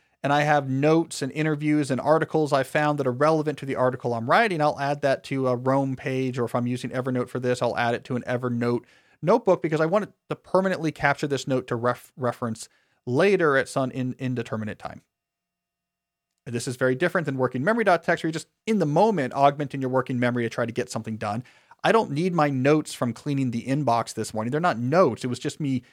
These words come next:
capturing stuff to help me get through that. I don't need my notes from doing the budget. I was just using that to, to keep numbers that I don't wanna keep track of in my head temporarily. And of course, the pages in your time block planner is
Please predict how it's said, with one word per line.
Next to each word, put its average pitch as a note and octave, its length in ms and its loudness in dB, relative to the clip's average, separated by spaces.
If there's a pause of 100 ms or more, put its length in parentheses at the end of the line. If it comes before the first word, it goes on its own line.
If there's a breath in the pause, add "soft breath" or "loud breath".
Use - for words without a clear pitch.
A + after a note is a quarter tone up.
(320 soft breath)
capturing C#3+ 480 0
stuff - 280 -2
to A#2+ 80 -2
help - 180 -4
me B2 80 -4
get A#2 180 -6
through C#3 240 -2
that. A#2 180 2
I C3 80 4
don't E3 140 0
need E3+ 100 -2
my D3 120 2
notes C3 400 2
from A#2 180 -2
doing A2+ 220 -2
the G#2+ 80 -8
budget. C3 320 2
I G2+ 60 -2
was A2+ 100 -4
just - 180 -8
using C#3 240 0
that B2 160 -2
to, G#2+ 200 -6
to A2+ 180 -10
keep D3+ 220 -8
numbers C3 400 2
that A#2 100 0
I - 0 -
don't A#2 100 -2
wanna A#2 140 -4
keep A#2+ 160 -8
track A#2 240 -2
of A#2+ 60 -8
in A2 60 -2
my G#2+ 120 -4
head A#2+ 260 -2
temporarily. G#2+ 600 -8 (520 soft breath)
And - 120 2
of D#3+ 40 -4
course, F#3+ 220 4
the E3 140 -2
pages E3+ 640 -2
in D3 240 -4
your C3 100 0
time C#3 260 -2
block A#2 220 0
planner F3+ 380 2
is C3 300 -2